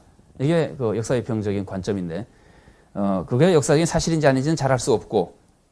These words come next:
어, 가능성도 있겠지만 문제는 최종 본문을 마-, 마가가 이렇게 기록했다면은 이게 이제 과연 분리되는 것이겠는가라고 생각할 때요.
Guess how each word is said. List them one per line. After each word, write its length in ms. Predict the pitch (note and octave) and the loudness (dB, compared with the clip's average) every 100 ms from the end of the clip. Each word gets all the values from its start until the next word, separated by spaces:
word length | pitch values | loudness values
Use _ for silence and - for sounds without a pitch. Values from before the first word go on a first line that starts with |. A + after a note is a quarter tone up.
| _ _ _ | _ _ _
어, 140 | E2 - | -14 -2
가능성도 420 | C3+ D#3 D#3 D3+ | 4 6 6 4
있겠지만 520 | A2+ A#2 - F#2 A#2 - - _ | 2 0 -2 -4 -4 -10 -20 _
문제는 760 | B2+ F3+ E3+ D#3+ G#3+ G3 - - | 8 8 10 6 4 0 -4 -4
최종 400 | - A3 A#3+ G#3+ | 2 6 6 4
본문을 380 | D#3+ D3 F#3 G3+ | 2 2 0 2
마-, 220 | A2+ - | 2 0
마가가 340 | A#2+ A2+ A#2 | 0 2 4
이렇게 240 | B2 A#2 F3+ | 2 2 0
기록했다면은 800 | - C3 A#2+ A2+ A2 G#2 F#2+ D#3 _ _ _ - - | 0 0 0 0 0 -2 -4 -8 _ _ _ -20 -4
이게 160 | D3 F3+ | 4 4
이제 280 | D3 F3+ - | 6 2 0
과연 340 | - G3 A#3 | 4 6 6
분리되는 420 | D3+ F3+ G3+ G3 D#3+ | 4 4 6 6 6
것이겠는가라고 760 | C#3 C#3 B2 A2+ A2 A2 G#2+ | 2 2 2 4 4 4 2
생각할 340 | G#2 G#2 F#2+ | 0 -4 -4
때요. 300 | F2+ F2+ G#2+ | -4 -4 -6